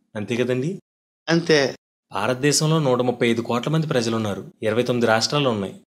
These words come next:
Speaker 1: క్రైస్తవ్యం కాకుండా ఏడు ముఖ్యమైన మతాలు ఉన్నాయి. మూడు వేల కులాలు, ఇరవై ఐదు వేల ఉపకులాలు ఉన్నాయి. ఇంచుమించు వీళ్ళంతా తమ వివాహాల్లో తాళి గనక కడుతుంటే అప్పుడు తాళిని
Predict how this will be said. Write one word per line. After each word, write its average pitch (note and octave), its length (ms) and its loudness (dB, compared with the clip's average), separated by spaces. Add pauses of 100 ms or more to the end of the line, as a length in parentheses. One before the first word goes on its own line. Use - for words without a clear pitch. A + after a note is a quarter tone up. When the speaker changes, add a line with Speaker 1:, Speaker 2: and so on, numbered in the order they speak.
(200)
Speaker 1:
క్రైస్తవ్యం C#3+ 480 0
కాకుండా C#3 360 0 (100)
ఏడు B2 120 2
ముఖ్యమైన C3 400 -2
మతాలు A#2+ 320 0
ఉన్నాయి. F#2+ 240 -6 (520)
మూడు A2 220 2
వేల A2+ 160 8
కులాలు, A#2 380 0 (200)
ఇరవై A2 280 4
ఐదు A2+ 140 4
వేల A#2 120 6
ఉపకులాలు C3 580 4
ఉన్నాయి. G2+ 220 -2 (420)
ఇంచుమించు D3 440 -2
వీళ్ళంతా B2+ 400 2
తమ C#3+ 220 -2
వివాహాల్లో B2+ 420 2
తాళి A2+ 240 0
గనక C3 200 0
కడుతుంటే A#2+ 420 0 (500)
అప్పుడు G#2 260 -2
తాళిని C#3 360 2